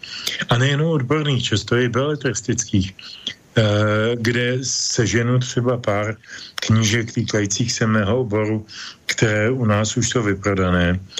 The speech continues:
No a pak se vrátím do Prahy a scháním, protože mezi tím poznám nějaké odborníky v Bratislavě,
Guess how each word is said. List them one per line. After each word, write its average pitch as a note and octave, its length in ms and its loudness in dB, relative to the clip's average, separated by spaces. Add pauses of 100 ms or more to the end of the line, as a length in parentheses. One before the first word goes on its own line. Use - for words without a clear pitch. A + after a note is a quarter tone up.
(320)
No A#2 200 4
a B2+ 80 -2
pak A2+ 400 -4 (160)
se A#2+ 200 0
vrátím A2 380 0
do A2 100 2
Prahy F#2+ 520 2 (360)
a G2+ 60 4
scháním, G#2 500 2
protože G#2+ 400 0
mezi F#2+ 280 2
tím G2 300 2
poznám F#2 420 2
nějaké F#2+ 320 0
odborníky G2 680 0
v F2 60 -2
Bratislavě, G#2 680 0